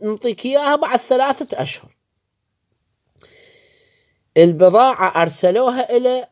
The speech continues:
قبل شهر، يعني خلال شهرين كملوها وأرسلوها إلى. وصلت للميناء، اتصلوا بيه الميناء، قالوا له: "هاي بضاعة جايتك من الصين، أنت مستوردها ووصلت". هو محسب حساب بعد شهر،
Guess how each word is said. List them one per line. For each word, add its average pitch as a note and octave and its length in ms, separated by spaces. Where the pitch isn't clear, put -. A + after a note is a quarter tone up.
قبل G3 280
شهر، F3 500
يعني A#2+ 220
خلال E3 360
شهرين B3+ 480
كملوها F#3+ 600
وأرسلوها E3+ 760
إلى. - 180
وصلت D#4 500
للميناء، C#4+ 600
اتصلوا A3 540
بيه A#3 220
الميناء، A#3+ 400
قالوا F3+ 300
له: F3 80
"هاي F#3 220
بضاعة D#3 420
جايتك C#3 480
من D3 160
الصين، A#3 460
أنت C#3 260
مستوردها F#3 680
ووصلت". - 540
هو B2+ 220
محسب B3 540
حساب A#3+ 460
بعد A3 260
شهر، C4 440